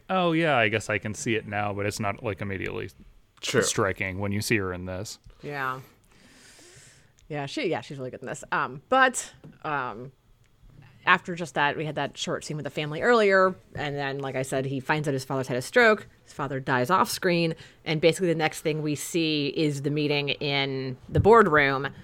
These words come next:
Speaker 3: where it is revealed that after his father's death, um, George stuck around and delayed all of his plans to keep the company together and, uh, you know,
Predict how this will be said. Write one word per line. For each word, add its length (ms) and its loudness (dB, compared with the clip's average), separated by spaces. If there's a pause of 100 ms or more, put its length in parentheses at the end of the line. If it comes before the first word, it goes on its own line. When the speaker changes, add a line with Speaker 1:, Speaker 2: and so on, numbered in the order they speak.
(280)
Speaker 3:
where 300 2
it 100 0
is 160 -4
revealed 560 -2
that 440 -2 (500)
after 340 2
his 160 -2
father's 420 0
death, 560 0
um, 560 -6 (380)
George 680 -2 (400)
stuck 340 2
around 560 2
and 160 -6
delayed 480 -2 (240)
all 200 2
of 80 -4
his 140 -4
plans 680 -6 (360)
to 440 -6
keep 340 -2 (680)
the 80 -2
company 380 -4
together 560 -2 (420)
and, 420 -4
uh, 340 -4 (500)
you 80 -10
know, 200 -8